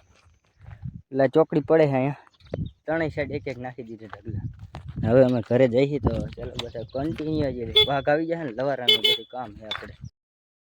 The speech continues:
એવી રીતના મિત્રો વાઘ આવી ગયો ને તમારા ભાઈને સેમ કામ હોય પાછું દૂધ દોવાનું અને આને પાવાનું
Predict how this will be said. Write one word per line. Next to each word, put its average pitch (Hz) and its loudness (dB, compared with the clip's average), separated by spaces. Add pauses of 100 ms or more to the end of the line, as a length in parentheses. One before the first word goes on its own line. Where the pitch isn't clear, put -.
(240)
એવી 214 6
રીતના 196 4
મિત્રો 165 -2
વાઘ 160 6
આવી 143 2
ગયો 175 0
ને 170 -4
તમારા 175 2
ભાઈને 165 2
સેમ 180 4
કામ 143 6
હોય 127 4
પાછું 131 -4
દૂધ 135 2
દોવાનું 117 4 (640)
અને 147 4
આને 143 4
પાવાનું 107 4